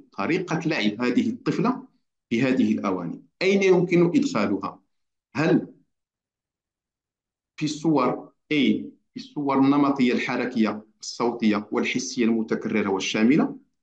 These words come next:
B، التعامل الغريب والمتكرر مع الأشياء، C، غياب اهتمام مشترك، D، العزلة؟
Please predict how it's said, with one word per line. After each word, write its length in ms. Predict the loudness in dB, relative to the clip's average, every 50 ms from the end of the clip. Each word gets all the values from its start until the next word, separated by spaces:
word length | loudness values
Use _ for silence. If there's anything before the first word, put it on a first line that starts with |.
| _ _ _ _ _ _ 2
B، 40 | 4 4 4 0 -4 -10 -18 -20 _ _ _ -12
التعامل 500 | -12 -8 -6 -4 -2 0 0 2 4 4 4
الغريب 420 | 4 2 2 2 2 4 4 4
والمتكرر 800 | 6 4 4 4 2 0 -2 -4 -4 -4 -2 -2 -2 -4 -6 -8 _
مع 160 | -8 -6 -4
الأشياء، 460 | -6 -6 -6 -10 -12 -8 -4 -4 -4 -4 -6 -12 _ _ _ _ _ _ _ _ -20
C، 180 | -18 -6 0 2 2 2 2 0 -6 -12 -16 -20 _ _ _ -8
غياب 440 | -2 2 4 4 4 4 2 0 -2
اهتمام 500 | -2 0 4 6 6 6 6 6 4 2
مشترك، 560 | 0 -2 -2 -2 -2 0 -2 -2 -4 -8 -16 _ _ _ _ _ _ _ _ _ _ _ _ _ _ _ _ 2
D، 280 | 4 4 4 2 -2 -6 -12 -16 -20 _ _ _ _
العزلة؟ 580 | -2 0 0 2 0 0 0 -2 -4 -6 -10